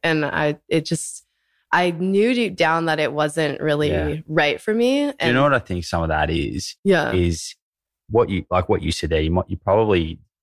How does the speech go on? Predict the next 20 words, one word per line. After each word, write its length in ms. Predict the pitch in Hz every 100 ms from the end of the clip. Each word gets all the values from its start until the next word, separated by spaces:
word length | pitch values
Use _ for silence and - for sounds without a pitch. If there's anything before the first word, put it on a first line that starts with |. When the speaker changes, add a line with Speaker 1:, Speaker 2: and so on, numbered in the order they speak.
| 104
Speaker 2:
didn't 260 | 90 82
have 400 | 80 82 80 - - -
your 220 | 85 80
vegan 420 | 78 80 80 80
diet 360 | 78 78 78 -
down 300 | 78 78 80
perfect, 540 | - 82 78 78 -
right? 320 | - - 117
At 80 | 95
Speaker 1:
Totally. 460 | - 233 196 175 151
Speaker 2:
that 100 | 156 143
stage. 220 | 160 - -
Speaker 1:
Oh, 140 | 220 190
Speaker 2:
And, 160 | 180
Speaker 1:
no. 240 | 160 - -
Speaker 2:
and 120 | 104
a 40 | 101
lot 160 | 117
of 140 | 120 95
these 360 | 90 85 80